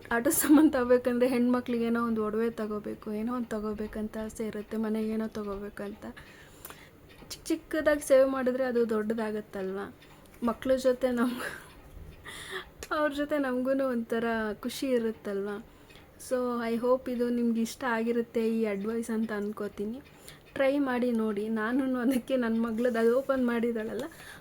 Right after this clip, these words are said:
ಅವಳಿಗೆ "ಇದು ನನಗೆ ಇದು" ಅಂತ ತೊಗೊಬಂದಿದ್ದೀನಿ. ನೋಡೋಣ ಎಷ್ಟು ಸೇವ್ ಮಾಡೋಣ, ಎಷ್ಟು ವರ್ಷ ತೊಗೊಳುತ್ತೆ ಇದೊಂದು ಲ್ಯಾಕ್ ಮಾಡೋಕ್ಕೆ ಗೊತ್ತಿಲ್ಲ.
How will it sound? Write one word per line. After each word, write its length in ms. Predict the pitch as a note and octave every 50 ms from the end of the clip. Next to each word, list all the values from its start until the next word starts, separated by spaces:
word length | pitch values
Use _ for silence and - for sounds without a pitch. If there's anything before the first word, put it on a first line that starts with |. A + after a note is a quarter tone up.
| - - - -
ಅವಳಿಗೆ 340 | C4 C4+ C#4+ D4+ D#4 C#4+ - A3+ C4+
"ಇದು 200 | C#4 C4 D#4 E4+ F#4+ - - - - - -
ನನಗೆ 360 | A#3 A3 G#3+ G#3 G#3 G3+ G3+ G3 -
ಇದು" 240 | A#3+ A#3+ A3+ C4 B3+ A#3
ಅಂತ 200 | G#3+ A3+ A3 A3 G#3
ತೊಗೊಬಂದಿದ್ದೀನಿ. 840 | - A3 G#3 G#3 G#3+ A3 A3 A3+ A3 G#3+ G#3 G3+ G3 G3 G3+ A3+ A#3 -
ನೋಡೋಣ 380 | B3+ B3+ B3 A#3 A3+ G3+ G3 G3+ A3 G#3+ A#3+ A#3+
ಎಷ್ಟು 280 | B3+ B3 - - C4
ಸೇವ್ 240 | A#3+ - A#3+ G#3+ A3
ಮಾಡೋಣ, 440 | C4 A#3+ - - - - B3+ B3+ A3+ A3 - - - - - -
ಎಷ್ಟು 300 | F4 E4+ D4 - - - F#4+
ವರ್ಷ 240 | D#4+ B3 B3+ - - D#4 D#4
ತೊಗೊಳುತ್ತೆ 640 | D#4 D4 C4+ C4 A#3+ A3+ C#4 A#3+ B3+ A3+ - C#4 C4
ಇದೊಂದು 400 | A#3+ A3 A3 B3 A#3 A#3+ B3+ B3
ಲ್ಯಾಕ್ 280 | - A3 - A#3 A3+ - - -
ಮಾಡೋಕ್ಕೆ 420 | B3+ G3+ G#3 G#3+ G#3 - A#3 A3+
ಗೊತ್ತಿಲ್ಲ. 560 | G#3 G#3+ G#3+ G#3 - - - C4+ A#3+ G#3+ G3+